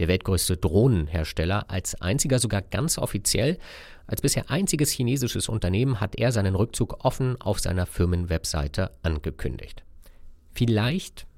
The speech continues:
weil sich D J Y nicht nur aus Russland, sondern auch aus der Ukraine zurückzieht. Die Armeen beider Länder sollen nämlich die beliebten Fluggeräte für militärische Aufklärung eingesetzt haben. Ein Tabu sowohl für den Drohnenhersteller als auch für Peking mutmaßlich,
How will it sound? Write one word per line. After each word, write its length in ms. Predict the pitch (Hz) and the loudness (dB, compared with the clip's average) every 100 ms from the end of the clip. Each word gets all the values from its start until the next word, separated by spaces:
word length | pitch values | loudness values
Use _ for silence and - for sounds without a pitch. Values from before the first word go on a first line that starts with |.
| - | -4
weil 120 | 113 | -2
sich 320 | 107 101 - | 0 -2 -4
D 200 | 113 107 | 0 0
J 260 | 98 98 92 | 2 2 4
Y 380 | 87 92 104 - | 2 2 -2 -2
nicht 280 | 104 95 104 | -2 -2 2
nur 320 | 95 92 - | 2 2 0
aus 200 | 85 87 | 0 0
Russland, 560 | 85 101 - 78 92 | 2 2 2 2 0
sondern 340 | - 92 92 92 | 0 0 2 2
auch 240 | 82 92 | 2 0
aus 200 | - 80 | 0 -2
der 180 | - 78 | -2 -4
Ukraine 640 | - - - 95 90 76 | -4 -8 -4 2 2 2
zurückzieht. 640 | - - 71 - - - - - - - - - | -2 -6 -6 -4 -4 -4 -10 -14 -16 -18 -20 -6
Die 100 | - | 2
Armeen 460 | 85 90 95 92 90 | 4 6 6 4 2
beider 440 | 85 92 95 80 | 4 4 4 4
Länder 300 | 78 78 80 | 2 0 0
sollen 200 | 80 87 | 0 2
nämlich 320 | 82 87 82 - | 4 4 2 0
die 240 | 90 85 | 0 0
beliebten 480 | - 85 117 - 95 | 2 2 2 2 0
Fluggeräte 600 | - 127 - 82 85 107 | 4 4 4 2 2 0
für 180 | - 98 | 0 2
militärische 640 | 92 92 - 90 - - | 2 2 2 2 2 2
Aufklärung 560 | 90 90 - 82 76 76 | 2 2 0 0 0 -2
eingesetzt 580 | 73 73 73 76 - - | -2 -2 -2 -2 -2 0
haben. 320 | 85 98 101 - - - | 2 2 -2 -6 -18 -16
Ein 280 | - 78 76 | -6 -2 -2
Tabu 420 | - 80 87 104 | -2 0 2 4
sowohl 280 | 95 82 87 | 4 4 2
für 100 | - | 2
den 160 | 85 82 | 0 0
Drohnenhersteller 960 | 78 92 120 101 - 104 104 104 110 - | 2 2 4 2 0 0 2 2 0 0
als 360 | 87 95 - | -2 -2 -4
auch 180 | - 85 | -2 -2
für 240 | - - 90 | -2 -2 0
Peking 520 | - 92 - 78 76 | 2 0 2 -2 0
mutmaßlich, 760 | 78 - - 80 - 87 101 | -2 -4 -4 -2 0 0 0